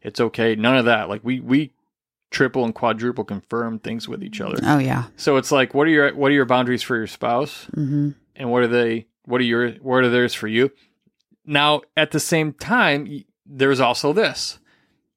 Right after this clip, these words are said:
Speaker 1: And this is kind of my mindset more, and we've heard others say this, um, who are happy in lifestyle. It's like, well, hey, if she wants to do something, don't ask me, go ask her.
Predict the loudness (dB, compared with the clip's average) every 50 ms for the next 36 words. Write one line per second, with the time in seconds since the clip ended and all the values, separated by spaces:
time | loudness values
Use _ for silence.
0 | _ _ _ _ _ _ -6 -4 -4 -4 -6 -10 -16 -20 -20 -20 -20 _ -20 -18
1 | -4 0 2 2 2 2 0 -2 0 0 2 2 2 2 0 -2 -8 -14 -20 -18
2 | -12 -6 0 2 2 2 2 2 2 2 2 2 0 -2 -2 -2 -2 -2 -2 -2
3 | -2 0 0 2 2 0 0 0 0 0 0 0 0 0 0 2 2 2 0 0
4 | -2 -4 -4 -4 -4 -2 -2 -2 -4 -4 -6 -10 _ _ _ _ _ _ _ _
5 | _ _ _ -6 -2 -2 0 0 -2 -2 -6 -8 -12 -14 _ _ _ _ 0 2
6 | 2 2 2 2 0 0 -2 -4 -6 -6 -8 -10 _ _ _ _ _ _ _ -8
7 | -4 -2 0 0 0 0 0 0 0 0 -2 -4 _ _ _ _ _ _ _ _
8 | _ _ _ _ _ _ _ _ _ _ _ -20 _ _ _ _ _ -6 -6 -2
9 | 0 2 2 2 2 -2 -6 -14 -20 _ _ _ _ -6 -2 0 2 2 2 0
10 | 0 0 2 2 4 4 2 2 0 -2 -4 -2 -2 -2 -2 -2 -4 -4 -2 -4
11 | -6 -6 -4 -2 -2 0 0 0 0 -2 -2 -4 -6 -6 -4 -2 0 2 2 4
12 | 2 2 0 -2 -4 -4 -4 -4 -4 -6